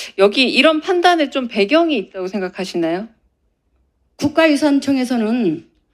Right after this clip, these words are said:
Speaker 2: 어, 기존의 문화재 체계에서 유네스코의 유산 체계로 전환하는 과정에서 문제가, 아, 일어난 것 같다고 답변했으나 사실 이천구 년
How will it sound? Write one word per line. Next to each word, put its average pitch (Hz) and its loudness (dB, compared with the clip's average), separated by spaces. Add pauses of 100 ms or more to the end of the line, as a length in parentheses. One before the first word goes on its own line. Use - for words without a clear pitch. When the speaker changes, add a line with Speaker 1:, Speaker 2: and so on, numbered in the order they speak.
(340)
Speaker 2:
어, 185 -6
기존의 294 4
문화재 254 0
체계에서 214 -2 (340)
유네스코의 254 2
유산 233 -2
체계로 247 0
전환하는 240 -2
과정에서 208 -6
문제가, 226 -2 (400)
아, 185 -4
일어난 220 0
것 196 -2
같다고 190 -8
답변했으나 190 -6 (340)
사실 302 0
이천구 240 -4
년 262 0